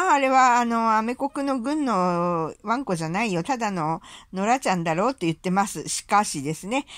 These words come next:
えー、アメ国の軍の犬でした。はい、十一分八秒ですね。このワン、ワンコちゃんたちはまだアメ国には帰れていませんけど、とりあえず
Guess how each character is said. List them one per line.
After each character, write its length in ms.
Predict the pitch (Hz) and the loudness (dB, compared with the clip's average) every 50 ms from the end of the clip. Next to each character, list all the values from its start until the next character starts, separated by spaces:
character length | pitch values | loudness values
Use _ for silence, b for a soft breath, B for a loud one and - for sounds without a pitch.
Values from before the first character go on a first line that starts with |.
| B B B B B | B B B B B
え 800 | 220 214 208 196 196 190 185 180 180 175 170 165 165 165 160 160 | -2 0 2 2 2 2 2 2 2 2 0 0 0 0 0 -2
ー、 80 | - - _ _ _ _ _ _ _ - | -4 -6 _ _ _ _ _ _ _ -6
ア 120 | 190 220 | -4 -2
メ 160 | 180 170 165 | 0 0 -2
国 360 | - - 160 - - - 185 175 | -2 -6 -12 -12 -8 -4 -2 0
の 220 | 180 202 226 240 | 2 2 2 0
軍 240 | 196 185 175 180 175 | 0 0 0 0 0
の 140 | 214 196 151 | -2 0 0
犬 240 | 180 190 165 170 | 0 0 0 -2
で 100 | 156 160 | -2 -4
し 140 | 160 - - | -6 -6 -8
た。 180 | - - - - - B B B B B B | -4 -4 -4 -6 -6 B B B B B B
は 120 | B 202 | B -4
い、 140 | 185 175 160 | -2 -2 -4
十 260 | 151 175 170 170 165 | -4 -4 -2 0 0
一 180 | 165 156 151 151 _ _ | 0 -2 -2 -4 _ _
分 180 | - 156 147 139 | -10 -8 -8 -6
八 260 | 139 170 185 - 254 | -6 -6 -6 -6 -4
秒 160 | 240 208 208 | -2 -2 -2
で 120 | 226 214 208 | -2 -2 -4
す 100 | - - | -4 -4
ね。 200 | 247 254 277 - B B B B B B | -2 -4 -4 -4 B B B B B B
こ 140 | - - 226 | -4 -2 -2
の 280 | 208 185 214 185 143 - | 0 0 0 0 0 0
ワ 100 | - 214 | -2 -2
ン、 200 | 233 202 196 180 | -2 -2 -6 -6
ワ 140 | - 214 240 | -4 -2 -2
ン 100 | 208 202 | -2 -2
コ 140 | 196 208 185 | -2 -4 -2
ち 80 | - 180 | -2 -2
ゃ 60 | 170 | -4
ん 40 | 170 | -4
た 140 | 170 165 | -4 -6
ち 100 | - 180 | -4 -2
は 140 | 196 254 196 | 0 0 2
ま 120 | 202 226 208 | 2 0 2
だ 140 | 190 180 | 2 2
ア 80 | 170 180 | 2 2
メ 140 | 190 214 247 | 0 -2 -4
国 260 | - 285 - 254 208 | -4 -6 -6 -6 -4
に 80 | 214 262 | -4 -4
は 80 | 294 | -4
帰 260 | - - 254 220 214 | -2 0 0 2 2
れ 120 | 208 240 214 | 0 -2 -2
て 100 | - 208 | -2 -4
い 80 | 185 | -2
ま 140 | 180 185 208 | 0 0 -2
せ 120 | - - 277 | 0 0 -2
ん 60 | 269 | -2
け 140 | 240 240 214 | -2 -4 -4
ど、 100 | 240 247 | -6 -4
と 140 | - 302 | -4 -2
り 180 | 233 226 254 240 | -2 0 0 0
あ 80 | 240 262 | 2 2
え 100 | 285 254 | 0 0
ず 220 | 208 254 277 269 | 0 -2 -4 -4